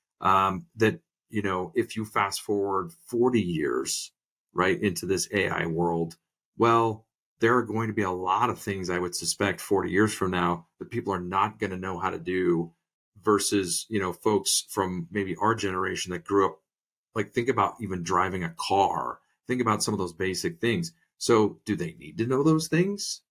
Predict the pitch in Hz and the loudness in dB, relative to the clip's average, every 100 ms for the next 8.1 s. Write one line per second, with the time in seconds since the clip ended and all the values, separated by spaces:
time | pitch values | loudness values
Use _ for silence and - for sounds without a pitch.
0 | _ - 113 113 104 110 113 110 139 - | _ 4 6 4 0 0 2 2 2 0
1 | 113 95 90 87 85 82 92 127 107 120 | -4 -4 -4 -4 -4 -6 -4 -4 -2 -4
2 | - 92 92 82 - 101 - 85 85 87 | -4 -4 -2 -2 -2 -2 -2 -6 -6 -8
3 | 90 82 82 _ _ _ - 90 87 90 | -8 -8 -8 _ _ _ -8 -6 -2 0
4 | 95 - 78 - 87 62 65 - - - | 0 -4 -6 -4 -6 -6 -8 -12 -12 -10
5 | 95 - 107 104 98 _ _ _ - 113 | -6 0 2 2 -2 _ _ _ -2 0
6 | 135 120 120 127 110 107 - 107 - 101 | 0 0 -2 -4 -4 -6 -2 -2 -2 -4
7 | 92 - _ 117 95 95 98 85 - - | -6 -8 _ -4 -2 0 -2 0 -2 -4